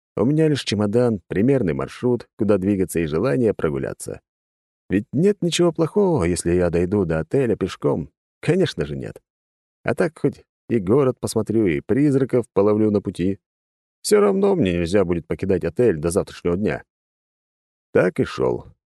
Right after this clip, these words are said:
Гулял, смотрел. Попробовал шаурму, которая точно не из голубей, по словам бородатого мужчины с акцентом.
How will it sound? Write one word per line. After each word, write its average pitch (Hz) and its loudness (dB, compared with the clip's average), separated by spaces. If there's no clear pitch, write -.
Гулял, 107 0
смотрел. 92 -2
Попробовал 175 0
шаурму, 98 0
которая 90 2
точно 90 -4
не 90 0
из 90 -2
голубей, 87 -2
по 85 -4
словам 85 0
бородатого 87 0
мужчины 87 -2
с - -4
акцентом. 87 -4